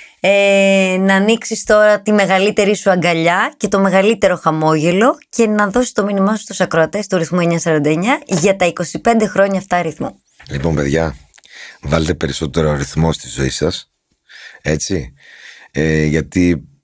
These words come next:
Speaker 2: χρειάζεται να είμαστε χαρούμενοι, ευτυχισμένοι,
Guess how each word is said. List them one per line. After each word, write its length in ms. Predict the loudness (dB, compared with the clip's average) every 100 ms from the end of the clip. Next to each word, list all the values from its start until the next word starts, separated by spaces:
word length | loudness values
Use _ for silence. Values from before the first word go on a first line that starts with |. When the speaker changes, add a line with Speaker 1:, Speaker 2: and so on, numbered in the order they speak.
| _ -20 _ _ _
Speaker 2:
χρειάζεται 800 | -4 0 0 0 -4 -4 -4 -4 -10 _ -20 _ _
να 180 | -4 -2
είμαστε 260 | -2 -4
χαρούμενοι, 460 | -4 -2 0 0 -2
ευτυχισμένοι, 720 | -4 -8 -6 -2 -2 -2 -6